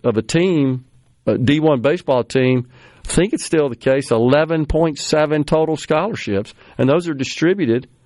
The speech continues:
across the members of the team. Some get nothing. Some get a fraction. Almost none get a hundred percent, unlike football where you got eighty-five. But that, to a great extent,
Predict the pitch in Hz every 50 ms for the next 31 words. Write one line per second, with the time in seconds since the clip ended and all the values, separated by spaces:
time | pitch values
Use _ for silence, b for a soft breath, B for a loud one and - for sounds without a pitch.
0 | _ _ _ _ _ - - 120 - - 143 143 139 143 147 - - 127 131 123
1 | 120 - _ - - 135 147 151 151 131 147 147 147 139 - - 196 220 220 147
2 | - _ - - - 214 226 254 170 175 165 - 120 131 147 185 214 - - -
3 | _ _ _ _ _ _ _ _ _ _ _ _ _ _ _ _ _ _ _ _
4 | _ _ _ _ _ - - - 139 139 147 151 156 165 165 156 - 165 170 185
5 | 202 202 - - - 90 98 _ _ _ - 123 135 160 180 190 190 180 - -
6 | 131 127 127 139 170 208 262 330 359 320 233 175 135 117 135 139 127 117 - _
7 | _ _ _ _ _ _ _ _ - 139 131 123 131 185 202 180 131 - - 107
8 | - - 214 220 147 - _ _ _ _ _ _ _ _ _ _ _ _ - 151
9 | 170 180 175 156 131 - - 226 254 226 170 160 147 147 147 151 151 147 160 147
10 | 135 131 127 131 127 120 - 208 208 180 107 76 - - _ _ _ b b b
11 | b b b b b b 143 151 143 202 233 262 254 - - _ _ _ _ -
12 | - 202 185 156 170 202 208 185 156 - - - - - 254 269 294 240 196 185
13 | 175